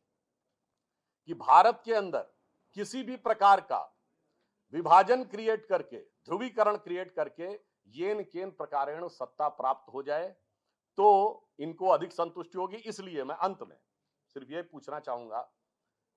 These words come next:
कांग्रेस के नेताओं से कि नाइन्थ नवंबर टू थाउजेंड नाइनटीन के कोर्ट के जजमेंट के बाद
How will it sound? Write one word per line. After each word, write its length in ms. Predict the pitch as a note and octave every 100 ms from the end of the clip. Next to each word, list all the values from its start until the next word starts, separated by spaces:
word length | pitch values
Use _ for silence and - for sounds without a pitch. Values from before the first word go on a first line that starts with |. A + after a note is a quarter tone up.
| _ _ _ _ _ _ _ _ -
कांग्रेस 360 | C#3+ D3+ D#3+ D#3+
के 80 |
नेताओं 340 | D3 B2 A2 E2+
से 140 | _ _ _ _ _ _ _ _ _ _ _ _ _ _ _ _ _ -
कि 120 | E3+ D#3
नाइन्थ 440 | D#3 G3 A#3 D#3 C#3+
नवंबर 400 | E3 E3+ F3+ G#3
टू 220 | G#3 F#3+ D3
थाउजेंड 380 | E3 D#3 F#3 D#3+
नाइनटीन 480 | C#3+ D3+ C#3+ E3+ F3+
के 180 | F3 F3
कोर्ट 320 | F3 D3+ E3
के 180 | _ F3+
जजमेंट 460 | - B2+ B2+ D#3 D3+
के 140 | D3
बाद 420 | - _ A#2 B2